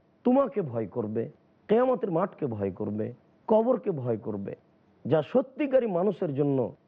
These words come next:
বড় একটা ভয়াবহ অবস্থা। আবু হুরায়রা রাদিয়াল্লাহু তাআলা আনহু বলেন, রাসূল সাল্লাল্লাহু আলাইহি ওয়াসাল্লাম বলেছেন,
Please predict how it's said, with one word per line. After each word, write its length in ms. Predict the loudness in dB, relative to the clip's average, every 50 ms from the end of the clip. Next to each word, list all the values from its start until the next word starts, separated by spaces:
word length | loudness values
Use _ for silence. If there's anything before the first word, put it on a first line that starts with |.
| _ _ _ -6 -2 2
বড় 220 | 2 4 4 2
একটা 240 | 0 -2 -4 -4 -4
ভয়াবহ 640 | -4 -4 -6 0 2 2 2 2 2 -2 -2 -2 -2
অবস্থা। 440 | -4 -4 -4 -8 -12 -14 _ -20 -20 -20 _ _ _ _ 2
আবু 280 | 2 4 4 4 4 4
হুরায়রা 320 | 4 4 4 4 4 4
রাদিয়াল্লাহু 600 | 2 2 2 2 0 2 4 4 4 4 4 0 -2
তাআলা 400 | -2 2 2 4 4 4 2 4
আনহু 180 | 4 2 2
বলেন, 360 | 2 2 0 0 0 -4 -4 -6 -8 _ _ _ _ _ _ _ _ _ _ _ _ _ _ _ _ _ 0
রাসূল 480 | 0 0 0 2 2 2 2 2 2 -2
সাল্লাল্লাহু 680 | -2 -2 -2 0 2 2 4 4 4 4 4 2 2
আলাইহি 400 | 2 2 4 4 4 2 2 2
ওয়াসাল্লাম 540 | 0 0 -2 -2 -2 0 2 2 2 0 0
বলেছেন, 400 | 0 0 0 0 0 -2 -6 -8